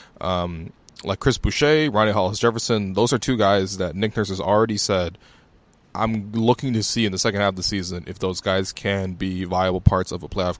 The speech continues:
um, uh, just rotation." And then Matt Thomas obviously is a, uh, you know, a player that plays very sparingly and it's just only in certain situations. And Terrence Davis,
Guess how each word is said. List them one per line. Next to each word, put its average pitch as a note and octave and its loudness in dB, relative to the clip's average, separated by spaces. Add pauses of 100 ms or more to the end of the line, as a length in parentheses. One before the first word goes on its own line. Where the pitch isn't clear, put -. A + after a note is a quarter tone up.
(140)
um, - -12 (1120)
uh, G1+ -10 (300)
just F#2+ -8
rotation." E3 4
And A#2 2
then A2 4
Matt G2+ 0
Thomas A#2 6
obviously A2+ 4
is G2 2
a, F#2 0
uh, E2+ -4
you E2+ -10
know, D#2 -12
a - -4
player G#2 6
that F#2+ 2
plays G2+ 2
very F#2 2
sparingly A#2 4 (360)
and F#2+ -4
it's - -8
just - -4
only A2 0
in G#2 -2
certain G#2+ -2
situations. G2+ -2
And G2 -4
Terrence A2+ 2
Davis, G2+ 0